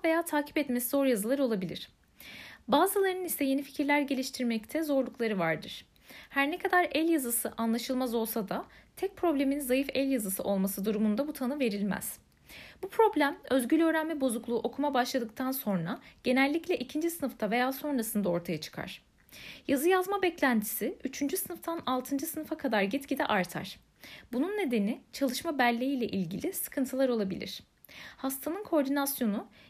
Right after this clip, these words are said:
gelişimsel koordinasyon bozukluğundaki gibi zayıfsa bu tanı genellikle uygun olmaz. Şimdi beraber özgül öğrenme bozukluğunun temel özelliklerini inceleyelim. Hasta okuma, yazma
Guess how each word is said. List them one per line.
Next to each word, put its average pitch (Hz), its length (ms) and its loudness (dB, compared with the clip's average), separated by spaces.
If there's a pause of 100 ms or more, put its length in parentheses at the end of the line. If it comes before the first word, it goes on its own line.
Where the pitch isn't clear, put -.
gelişimsel 285 560 2
koordinasyon 247 680 2
bozukluğundaki 214 640 2
gibi 190 180 -2
zayıfsa 226 680 0
bu 339 60 -2
tanı 285 200 0
genellikle 247 520 2
uygun 226 240 2
olmaz. 165 520 -2 (1040)
Şimdi 320 320 -6
beraber 381 460 4
özgül 311 280 -2
öğrenme 320 380 0
bozukluğunun 220 500 -2
temel 311 280 -4
özelliklerini 233 600 2
inceleyelim. 185 600 -2 (880)
Hasta 277 420 0 (180)
okuma, 277 460 2
yazma 254 500 2